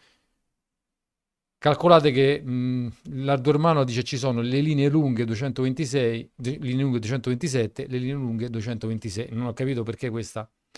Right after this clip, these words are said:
spartizione, ma a noi interessa poco. Basta ricordare che il pennello elettronico solca lo schermo da sinistra verso destra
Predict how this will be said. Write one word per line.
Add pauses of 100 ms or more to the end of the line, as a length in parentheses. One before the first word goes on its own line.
(280)
spartizione,
ma (1080)
a
noi
interessa
poco. (500)
Basta
ricordare
che
il
pennello
elettronico
solca
lo
schermo
da
sinistra
verso
destra